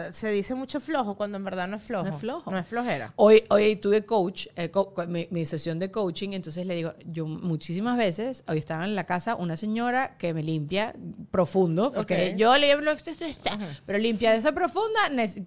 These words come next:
Speaker 2: ayuda, ya yo
Speaker 1: Ayuda.
Speaker 2: escojo mis batallas,
Speaker 1: Ajá.
Speaker 2: sí, o sea, trabajo duro pa' pagarme a mi señora, ok. Entonces,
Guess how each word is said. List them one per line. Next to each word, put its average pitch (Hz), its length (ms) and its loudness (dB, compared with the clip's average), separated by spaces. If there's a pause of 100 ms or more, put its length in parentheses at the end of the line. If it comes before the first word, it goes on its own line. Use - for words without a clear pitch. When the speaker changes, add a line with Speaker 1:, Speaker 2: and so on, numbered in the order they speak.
Speaker 2:
ayuda, 190 400 2
ya 202 140 6
yo 311 220 10
Speaker 1:
Ayuda. - 140 6
Speaker 2:
escojo 247 320 6
mis 285 120 4
batallas, 190 500 0
Speaker 1:
Ajá. 196 60 0
Speaker 2:
sí, 131 240 4
o 202 100 2
sea, 185 180 0
trabajo 202 400 4
duro 392 380 2
pa' 226 160 4
pagarme 180 300 0
a - 20 -2
mi 214 100 -4
señora, 170 400 -4
ok. 226 160 2 (580)
Entonces, 202 440 0